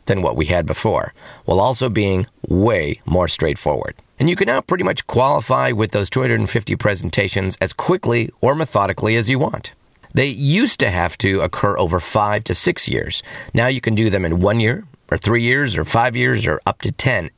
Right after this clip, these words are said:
Doesn't matter. What does matter, and what is measured, is achieving the two hundred and fifty speech threshold.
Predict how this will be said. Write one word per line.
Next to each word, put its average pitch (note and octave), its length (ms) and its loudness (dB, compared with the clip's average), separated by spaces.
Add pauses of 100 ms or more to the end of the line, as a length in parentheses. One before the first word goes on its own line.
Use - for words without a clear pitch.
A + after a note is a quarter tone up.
(120)
Doesn't G#2 380 0
matter. F#2 380 -2 (320)
What G#2 260 0
does A#2+ 300 0
matter, E2+ 400 0 (280)
and F2+ 140 2
what F#2 140 2
is E2 120 0
measured, A2 480 0 (140)
is - 180 -2
achieving D3 640 0
the - 220 -2
two E3+ 240 2
hundred B2 340 0
and A#2 100 0
fifty F2+ 440 -2
speech - 640 -4
threshold. - 600 -2